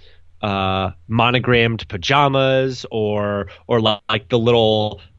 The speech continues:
uh, button-down shirts that have, like, you know, the monogram on the corner or something like that, and they're super adorable. But, and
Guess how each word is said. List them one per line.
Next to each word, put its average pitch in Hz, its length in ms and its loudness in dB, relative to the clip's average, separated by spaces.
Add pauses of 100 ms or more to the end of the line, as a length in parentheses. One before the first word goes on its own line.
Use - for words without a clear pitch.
uh, 104 160 0
button-down 123 640 0
shirts 123 380 0
that 117 100 2
have, 113 260 -2
like, 113 260 -4
you 110 60 -2
know, 101 140 -4
the 101 80 -4
monogram 110 520 0
on 110 120 2
the 107 80 -2
corner 110 500 2
or 104 60 4
something 107 340 -4
like 104 160 2
that, 104 240 4
and 104 240 -6
they're 104 80 -8
super 117 300 0
adorable. 101 520 2 (220)
But, 151 160 2
and 175 140 0